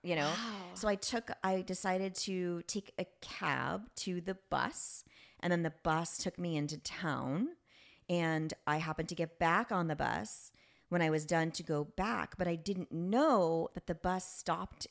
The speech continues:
Speaker 1: at a certain place and didn't go all the way back
Speaker 2: Oh,
Speaker 1: to where I was
Speaker 2: man.
Speaker 1: going. So I ended up being, like, an, forty-five minutes or so
Speaker 2: Oh my
Speaker 1: away from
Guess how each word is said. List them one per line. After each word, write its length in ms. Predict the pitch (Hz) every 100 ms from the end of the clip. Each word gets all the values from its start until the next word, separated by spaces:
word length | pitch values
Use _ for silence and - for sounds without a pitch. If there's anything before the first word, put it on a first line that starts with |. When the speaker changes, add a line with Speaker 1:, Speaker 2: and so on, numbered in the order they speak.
| -
Speaker 1:
at 80 | 165
a 60 |
certain 340 | 160 180 160 165
place 320 | - 185 185
and 100 | 165
didn't 220 | 175 151
go 80 | 165
all 240 | - 156
the 60 | 170
way 100 | 165
back 320 | - - 160 202
Speaker 2:
Oh, 60 |
Speaker 1:
to 80 | 190
where 140 | 170 160
I 120 | 160
was 160 | 160
Speaker 2:
man. 160 | 196 190
Speaker 1:
going. 440 | 185 220 170 151 - - - -
So 120 | - -
I 20 |
ended 180 | 190 202
up 120 | 185
being, 200 | 180 208
like, 220 | 190 170 -
an, 100 | - -
forty-five 440 | - 185 190 175 165
minutes 260 | 170 180
or 40 | 175
so 180 | 240
Speaker 2:
Oh 40 | 247
my 120 | 220
Speaker 1:
away 160 | 185
from 80 | 196